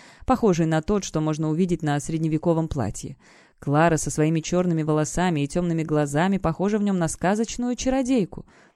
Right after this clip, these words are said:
«О боже!» — выдыхаю я. «Это так красиво!» Я подвожу девушку к старому пыльному зеркалу, прислонённому к стене,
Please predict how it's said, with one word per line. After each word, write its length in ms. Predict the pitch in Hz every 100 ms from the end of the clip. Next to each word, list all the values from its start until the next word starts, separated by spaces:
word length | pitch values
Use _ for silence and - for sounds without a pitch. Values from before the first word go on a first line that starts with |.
| _ -
«О 140 | 165
боже!» — 560 | 170 160 254 311 226 147
выдыхаю 460 | 139 147 - 139
я. 180 | 127 139 -
«Это 220 | 165 202
так 320 | - 247 233
красиво!» 680 | - 170 - - 294 185 135 - - - -
Я 160 | 156 175
подвожу 340 | 180 180 190
девушку 420 | 190 214 185 -
к 60 | 156
старому 480 | - 202 208 165 160
пыльному 400 | 214 208 160 151
зеркалу, 600 | 156 196 240 - 135 127 - -
прислонённому 680 | 180 - 185 185 170 160 156
к 40 |
стене, 440 | - - 151 127